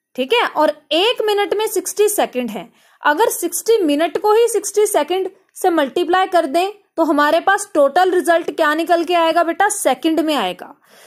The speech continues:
So what you will get? You get three six zero zero second। It means three thousand six hundred second।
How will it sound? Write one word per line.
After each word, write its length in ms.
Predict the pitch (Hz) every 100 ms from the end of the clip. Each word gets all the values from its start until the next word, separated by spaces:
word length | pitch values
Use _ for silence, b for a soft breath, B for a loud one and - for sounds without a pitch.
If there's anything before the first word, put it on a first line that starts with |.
| b
So 140 | 311
what 200 | 285 294
you 120 | 392 415
will 160 | 381 269
get? 200 | 208 220
You 160 | 277 302
get 380 | 302 349 392 - _ _ _
three 300 | 285 302 381 453 453
six 360 | 302 294 - - _ _ -
zero 400 | 226 277 320 381 427 381
zero 320 | 247 285 302 359 349
second। 520 | 294 254 302 285 - -
It 160 | 320 320
means 460 | 320 359 311 196 - - b b -
three 200 | 320 370
thousand 520 | 370 320 294 359 392
six 280 | - 311 - 254
hundred 380 | 247 294 415 523 _ _ - -
second। 420 | 240 262 180